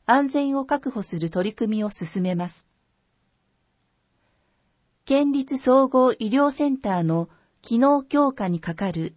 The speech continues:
基本計画の策定。医務保険課。本県の感染症医療、高度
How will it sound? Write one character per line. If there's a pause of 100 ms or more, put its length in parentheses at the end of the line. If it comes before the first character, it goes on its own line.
(260)
基
本
計
画
の
策
定。 (1080)
医
務
保
険
課。 (1600)
本
県
の (220)
感
染
症
医
療、 (560)
高
度